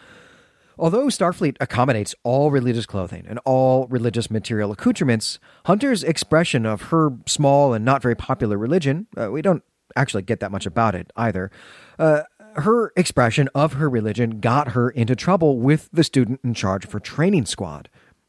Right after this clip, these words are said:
When she refused to stop wearing a, a bird feather that is part of her religion, she was charged with insubordination. And here, this is where Kirk comes into the story, because he had to defend her against these charges.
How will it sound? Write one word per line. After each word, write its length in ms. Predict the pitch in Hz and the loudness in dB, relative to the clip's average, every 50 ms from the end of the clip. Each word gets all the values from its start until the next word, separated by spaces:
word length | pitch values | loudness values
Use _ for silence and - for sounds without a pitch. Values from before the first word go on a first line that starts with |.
| _ _ _ - | _ _ _ -2
When 160 | 185 180 185 | 0 0 2
she 120 | - 190 | 2 2
refused 520 | 196 233 254 - - 160 165 185 208 - - | 2 2 2 2 2 0 2 2 2 2 0
to 80 | 180 | 0
stop 320 | - - - 135 139 139 123 | 0 2 2 2 2 2 0
wearing 380 | 120 123 127 135 135 123 113 | 0 2 4 4 4 4 2
a, 120 | 107 110 117 | 2 0 2
a 100 | - 120 | 2 0
bird 360 | 98 - 151 147 151 156 147 | 2 4 4 4 4 4 2
feather 320 | - - 101 87 - 67 - | 0 -4 -4 -4 -6 -8 -4
that 140 | - 101 98 | -2 -2 0
is 140 | 104 98 - | 0 -2 -2
part 260 | - 117 120 127 123 | 0 2 2 4 4
of 100 | 117 - | 2 2
her 200 | - 120 110 113 | 2 2 2 2
religion, 580 | 110 120 127 151 208 226 165 135 123 127 - - | 2 0 2 2 2 0 0 0 -2 -4 -6 -4
she 120 | - 147 | 0 2
was 140 | 156 180 165 | 2 2 0
charged 380 | - - 113 127 170 196 - - | -4 -6 -6 -4 -4 -6 -4 -2
with 180 | 131 123 - - | -2 -2 0 2
insubordination. 960 | 131 135 143 - 147 117 131 131 123 113 110 110 135 160 151 - - - - _ _ _ _ _ _ _ _ _ _ _ _ _ _ _ _ _ - | 0 2 2 2 2 2 4 2 2 2 0 -2 -2 -2 -4 -6 -10 -14 -16 _ _ _ _ _ _ _ _ _ _ _ _ _ _ _ _ _ 0
And 220 | 170 160 165 160 | 2 2 4 2
here, 340 | 147 - 226 175 127 98 101 | 4 4 4 4 4 2 2
this 180 | 113 170 170 | 2 2 4
is 120 | 202 156 123 | 2 0 2
where 220 | 127 127 120 117 | 4 2 2 2
Kirk 300 | - - - 131 120 - | 0 0 0 0 2 2
comes 220 | - 107 98 87 101 | 0 -4 -4 -2 -4
into 120 | 92 98 | -4 -4
the 80 | 92 107 | -4 -4
story, 300 | - - 233 202 156 127 | -2 0 2 2 2 2
because 340 | 123 139 - - 139 117 | 0 -2 0 0 0 0
he 200 | - - 196 220 | -2 -4 -4 0
had 180 | 175 175 175 156 | 2 2 2 2
to 80 | 147 135 | 2 0
defend 340 | 120 113 - 131 143 165 | -4 -2 0 0 0 0
her 140 | 127 117 120 - | 0 0 0 0
against 480 | 143 120 98 127 127 131 131 - - | -2 -2 0 2 2 2 2 0 -2
these 160 | - 113 98 | -4 -4 -4
charges. 580 | - - - 117 131 156 - - - 87 - - | -4 -4 -2 0 0 0 -2 -6 -14 -16 -16 -18